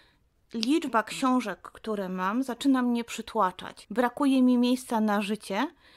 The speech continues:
i dlatego muszę się części książek pozbyć. Stąd też taka nazwa, wyprzedaż książek z półki.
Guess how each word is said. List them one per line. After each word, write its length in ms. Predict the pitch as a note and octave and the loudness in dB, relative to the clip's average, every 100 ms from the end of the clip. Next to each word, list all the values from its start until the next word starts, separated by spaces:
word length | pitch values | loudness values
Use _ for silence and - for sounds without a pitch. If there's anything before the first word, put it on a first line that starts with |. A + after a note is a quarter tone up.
| - _ _ | -20 _ _
i 120 | D4 | -6
dlatego 480 | C#4+ C4 C4+ B3+ B3 | 0 -2 0 -2 0
muszę 440 | A3+ B3 C#4 C#4 B3 | 2 2 2 -2 -6
się 180 | B3+ | -6
części 320 | - A3+ - A3+ | -8 -8 -8 -12
książek 460 | - G3 G3 - | -8 -8 -8 -14
pozbyć. 540 | - G3+ F3+ A3 - - - _ | -10 -8 -10 -16 -20 -20 -20 _
Stąd 440 | - - G3+ F#4+ - | -14 -4 -2 -2 -4
też 240 | C#4+ C#4 | -6 -4
taka 260 | A3+ G#3+ F3+ | -6 -8 -4
nazwa, 340 | A3+ C#4+ A#3+ | -2 -2 -4
wyprzedaż 480 | G#3+ G#3 A3+ G3 F#3+ | -6 -8 -8 -8 -8
książek 400 | - F#3 E3+ - | -8 -8 -8 -14
z 40 | |
półki. 360 | - B2+ - | -16 -16 -16